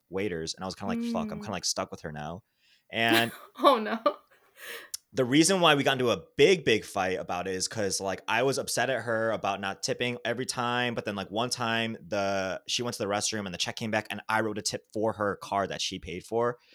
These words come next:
Speaker 1: which,
Speaker 2: Mm.
Speaker 1: you know, obviously is not the most polite thing to do, but, like, after months of eating meals with her and her not tipping waiters when it was her turn to pay, I was kinda like, "This not right." So I tipped.
Speaker 2: Mm.
Speaker 1: She came back.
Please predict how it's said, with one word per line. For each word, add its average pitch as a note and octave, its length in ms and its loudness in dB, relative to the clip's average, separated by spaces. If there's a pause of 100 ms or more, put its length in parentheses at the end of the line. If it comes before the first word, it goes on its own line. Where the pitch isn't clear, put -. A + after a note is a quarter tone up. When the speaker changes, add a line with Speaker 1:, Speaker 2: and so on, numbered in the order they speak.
(180)
Speaker 1:
which, G3 380 4
Speaker 2:
Mm. G#3 120 -16
Speaker 1:
you D3+ 120 2
know, C3 100 6
obviously B2+ 460 4
is G#2+ 100 -2
not A2+ 160 0
the A2 60 -4
most A2 180 0
polite G2+ 220 0
thing G#2 100 -8
to G2 60 -4
do, G#2 200 2
but, F#2+ 140 -2
like, G2 280 0
after G#2+ 600 4 (200)
months A#2+ 340 4
of G2+ 240 -4
eating G#2+ 280 -4
meals G#2+ 200 2
with G#2 120 -4
her G2+ 140 2
and F#2 140 0
her G#2 220 0
not G2+ 160 0
tipping G2 260 -6
waiters F#2+ 260 0
when F#2 100 -4
it F#2 40 -2
was F2+ 100 -4
her F#2+ 160 -2
turn G2 400 -6
to F2+ 80 -6
pay, G2 400 -2
I - 100 -2
was F#2+ 120 -2
kinda F#2 180 -4
like, F2+ 300 -4 (420)
"This G#2 240 -2
not D#2+ 160 -4
right." C#2+ 240 -8 (340)
So - 140 0
I C3 60 6
tipped. A3 520 4
Speaker 2:
Mm. G3+ 200 -12 (100)
Speaker 1:
She - 120 2
came F#3 300 2
back. D3 420 8